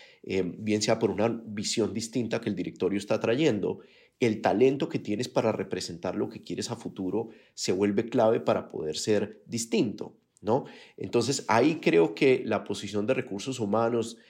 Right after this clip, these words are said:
em, que antes de pronto no tenía tanta fuerza, digo, antes de pandemia ya empezaba a sonar, pero la pandemia ha acelerado el darte cuenta de qué tipo de, de talento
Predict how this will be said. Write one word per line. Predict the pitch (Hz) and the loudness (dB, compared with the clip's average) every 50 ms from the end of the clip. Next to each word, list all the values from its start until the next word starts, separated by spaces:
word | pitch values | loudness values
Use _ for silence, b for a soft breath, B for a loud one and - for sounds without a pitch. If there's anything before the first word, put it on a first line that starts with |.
| b b b b b b | b b b b b b
em, | - 101 95 92 98 90 - - - | -2 -2 0 0 -2 -4 -8 -10 -6
que | - - 110 107 | 0 4 4 6
antes | 113 123 120 117 - 143 120 | 6 4 2 2 0 0 2
de | 123 113 | 2 2
pronto | - 110 110 104 101 101 101 113 117 113 117 B B B B B | 2 0 0 0 0 -2 0 -2 -2 -2 -4 B B B B B
no | 117 120 127 131 127 | 0 2 2 2 2
tenía | 131 127 127 127 123 123 123 | 0 0 2 2 0 0 -2
tanta | - 135 135 131 131 123 123 | -4 -4 -2 0 0 0 0
fuerza, | - - 165 151 - - - 101 85 - - | 2 4 4 4 4 4 -2 -4 -6 -6 -4
digo, | - 110 104 104 113 117 117 - - - - _ _ | -2 -2 2 4 4 2 2 0 -4 -12 -20 _ _
antes | - 175 156 165 160 185 165 | -2 -2 -2 0 2 4 4
de | 165 | 4
pandemia | - 127 113 107 107 120 131 151 156 | 4 4 2 2 2 2 4 4 4
ya | 156 156 | 4 4
empezaba | 151 135 151 147 139 - 143 143 147 | 2 2 0 0 2 2 2 4 2
a | 143 | 2
sonar, | - 127 110 135 151 131 - | 0 0 0 0 0 0 0
pero | - 113 98 | -2 -2 0
la | 98 101 92 | 0 0 0
pandemia | - 98 98 104 113 113 127 135 | -2 -2 -2 0 0 0 0 0
ha | |
acelerado | 131 - 170 151 113 101 107 107 104 107 127 143 - B B B B B B B | 0 2 2 4 4 4 4 4 6 4 4 2 0 B B B B B B B
el | - 104 104 101 | -2 0 0 4
darte | 104 - - 107 - 113 | 4 4 2 2 0 0
cuenta | - 127 127 123 123 123 131 123 | 2 2 2 2 2 0 0 2
de | 123 117 - - | 2 0 -2 -2
qué | - 120 113 | -2 -2 0
tipo | 117 135 117 - 143 131 127 | 0 -2 0 2 2 2 2
de, | 127 117 110 101 - - | 4 2 2 0 -2 -2
de | - 104 98 | -2 -2 0
talento | 101 101 95 98 101 101 98 - - 120 120 120 117 B | 2 0 2 2 0 0 -2 -2 -2 -2 -2 -2 -4 B